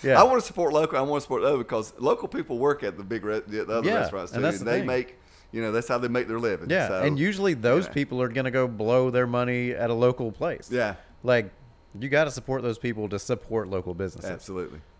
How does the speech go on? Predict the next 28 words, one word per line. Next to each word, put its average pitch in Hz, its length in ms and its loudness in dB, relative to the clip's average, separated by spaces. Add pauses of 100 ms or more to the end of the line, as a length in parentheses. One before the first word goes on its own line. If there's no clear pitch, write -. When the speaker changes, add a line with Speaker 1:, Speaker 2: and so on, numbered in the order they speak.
(120)
Speaker 2:
Absolutely. 95 460 -10 (200)
Speaker 1:
Um, 92 420 0 (240)
I'm 143 60 -18
trying 165 200 -2
to 131 40 -6
think. 123 120 -2
Speaker 2:
So 135 120 2
things, - 460 -4
you - 100 -6
know, 185 120 -2
things 190 260 -6
around 180 200 -2
town 175 300 0
are, 120 300 -2
are 117 120 0
getting, 135 320 -4
hopefully, 143 340 -4
you 139 160 -6
know, 131 80 -2
I 120 80 -2
hate 135 200 -4
the 120 80 -8
National 127 300 -6
Peanut 127 280 -10
Festival 120 300 -6
is 110 80 -14
gonna 117 220 -8
be 117 300 -6